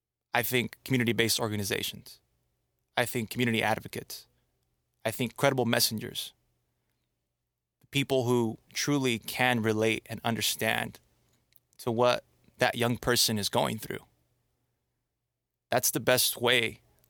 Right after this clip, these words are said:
that you can address the problem at its root. It's not through law enforcement.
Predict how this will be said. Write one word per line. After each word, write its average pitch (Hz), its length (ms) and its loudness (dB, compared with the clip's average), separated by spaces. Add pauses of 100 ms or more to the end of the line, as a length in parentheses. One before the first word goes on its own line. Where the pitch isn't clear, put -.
that 110 260 0 (2250)
you 127 200 0
can 117 420 0
address 123 400 2
the 131 80 0
problem 120 560 0 (180)
at 120 220 0
its - 260 -4
root. 110 260 -2 (1600)
It's - 240 -2
not 127 280 2
through 143 160 0
law 120 180 4
enforcement. 113 640 -4